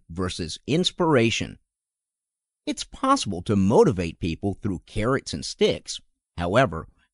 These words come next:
great leaders like Steve Jobs, the Wright brothers, and Martin Luther King go beyond that. They inspire people with a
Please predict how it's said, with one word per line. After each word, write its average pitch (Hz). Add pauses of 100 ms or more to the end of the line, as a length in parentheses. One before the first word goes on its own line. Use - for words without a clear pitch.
great 208
leaders 120 (160)
like 87
Steve 151
Jobs, 113 (200)
the 92
Wright 151
brothers, 85 (300)
and 127
Martin 170
Luther 151
King 98 (340)
go 202
beyond 131
that. 76 (340)
They 123
inspire 127
people 123
with 90
a 87